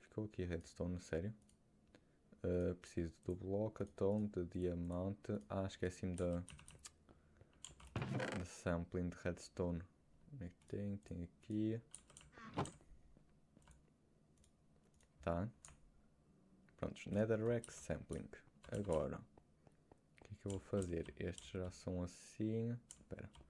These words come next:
Lado direito, lado esquerdo. Portanto, para aqui. Colocar isto aqui. Falta um, ok. Ah,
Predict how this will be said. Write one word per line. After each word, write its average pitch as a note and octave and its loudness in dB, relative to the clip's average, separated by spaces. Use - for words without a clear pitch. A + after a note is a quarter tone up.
Lado F#2 -2
direito, G2+ 2
lado F#2 0
esquerdo. - -6
Portanto, F#2+ -2
para F2 0
aqui. - -2
Colocar - -2
isto - -2
aqui. G#2+ 2
Falta - -2
um, A2 -2
ok. G#2+ 2
Ah, F2+ 2